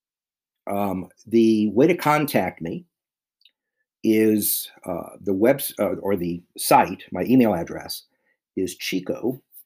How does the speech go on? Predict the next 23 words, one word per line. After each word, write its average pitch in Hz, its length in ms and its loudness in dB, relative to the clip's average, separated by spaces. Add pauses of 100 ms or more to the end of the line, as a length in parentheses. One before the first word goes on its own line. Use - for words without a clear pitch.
(220)
C 127 300 0
H 123 260 0
I 110 180 -2
C 113 300 -2
O, 95 360 -4
the, 110 520 2 (400)
T 98 180 -4
H 101 220 -4
E, 101 200 -4
lawyer, 117 500 4 (1040)
L 95 140 -4
A 98 100 -2
W 101 360 -2
Y 101 420 -2
E 113 220 -4
R. 98 400 -8 (120)
It's - 120 -14
all 95 200 0
one 104 260 2
word, 113 260 2 (160)
Chico 110 340 0
the 127 60 2
lawyer, 104 500 0